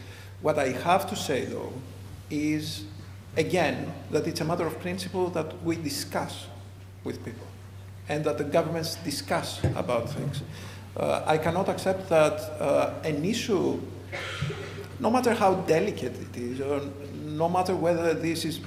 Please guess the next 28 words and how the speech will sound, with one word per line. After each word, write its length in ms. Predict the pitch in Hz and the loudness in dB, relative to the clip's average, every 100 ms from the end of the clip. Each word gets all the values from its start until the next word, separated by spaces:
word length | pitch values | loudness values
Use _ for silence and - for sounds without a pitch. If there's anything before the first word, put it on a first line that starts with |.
| - | -4
a 80 | 123 | -4
burdensome 720 | 135 165 185 196 165 - 113 - - - - - - - | 4 8 8 8 2 2 0 -2 -8 -10 -12 -14 -14 -4
issue, 420 | 147 139 139 131 - - - - - | -2 2 2 2 0 -8 -12 -14 -6
this 160 | 180 240 | 0 2
should 260 | - 220 202 | 2 -2 0
be 440 | 208 214 220 - | 0 0 -2 -2
out 200 | - 214 | 2 2
of 160 | 214 202 | 2 0
the, 60 | - | 0
of, 200 | - 190 - | 0 -2 2
out 160 | 196 208 | 2 2
of 100 | 202 | 2
the 80 | 208 | 2
agenda. 420 | 196 233 240 - - - - - - - | 4 2 2 -2 -6 -12 -14 -14 -16 -4
It's, 320 | - 190 - | -2 0 4
uh, 300 | 226 214 214 208 | 6 10 10 8
an 120 | 202 | 4
important 460 | 202 208 226 240 226 | 6 8 8 6 4
thing. 300 | 156 175 190 | 2 2 0
It 120 | - | 4
was 200 | 240 233 | 6 6
not 280 | 226 302 339 - - - - | 6 4 4 -4 -8 -8 2
the 140 | 185 | 6
one 220 | 180 185 | 10 10
and 120 | 165 | 8
only 300 | 165 180 180 | 4 4 4
thing, 440 | 147 - 135 135 131 - - - - - | 0 0 0 -2 -4 -8 -12 -10 -10 -2
uh, 280 | 135 139 | 4 6